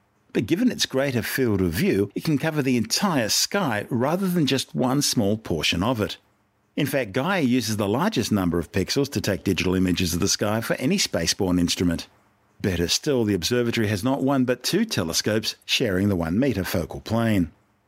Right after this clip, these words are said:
Unlike typical telescopes, Gaia doesn't just point and stare.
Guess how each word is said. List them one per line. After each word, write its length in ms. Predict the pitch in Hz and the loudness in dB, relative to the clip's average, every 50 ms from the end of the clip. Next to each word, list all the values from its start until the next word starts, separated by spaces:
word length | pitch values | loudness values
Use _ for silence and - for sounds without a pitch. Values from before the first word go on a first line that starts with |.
| _ _ _ - | _ _ _ -4
Unlike 400 | - 202 214 190 151 131 123 - | -2 0 2 2 2 0 -2 -2
typical 340 | - 143 117 113 107 101 98 | -2 -2 -2 0 0 -2 -2
telescopes, 800 | - - 117 107 113 110 - - 104 92 82 80 - - - - _ _ _ - 110 | -2 -2 -2 0 0 0 -2 -2 -2 -2 -2 -2 -2 -4 -4 -6 _ _ _ -8 -4
Gaia 340 | 101 127 147 180 196 170 127 | -2 0 0 2 0 0 0
doesn't 380 | 107 131 143 127 117 117 101 | 0 0 0 0 0 0 0
just 260 | 95 101 95 - - | 0 0 -2 -2 -4
point 260 | - - 104 95 - - | -4 -2 -2 -2 -4 -4
and 120 | - - | -4 -2
stare. 560 | - - - 135 127 127 123 113 90 73 - | -2 -2 0 0 0 2 2 0 0 -2 -8